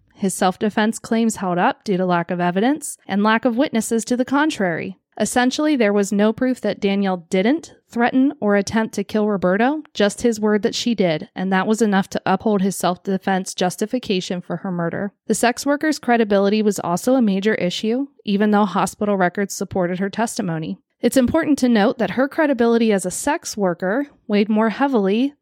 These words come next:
than his admitted infidelity and assault.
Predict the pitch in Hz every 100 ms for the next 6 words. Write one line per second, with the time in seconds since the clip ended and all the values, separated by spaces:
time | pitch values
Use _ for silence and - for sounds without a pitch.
0 | - 214 202 208 208 196 196 208 220 196
1 | 214 247 185 165 175 226 - 202 247 294
2 | - 294 320 - -